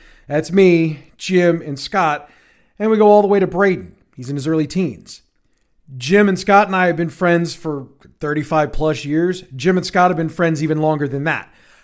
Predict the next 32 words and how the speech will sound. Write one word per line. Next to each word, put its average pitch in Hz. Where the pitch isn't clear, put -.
A 170
lot 180
of 185
history 165
between 147
the 131
three 135
of 78
us. -
And 185
other 247
than 214
Clayton 190
and 123
Tyler, 233
we've 185
raised 160
everybody 196
else 202
in 175
the 165
group 226
since -
they 175
were 156
babies. 135
So 170
again, 170
a 185
ton 240
of 208
history. 180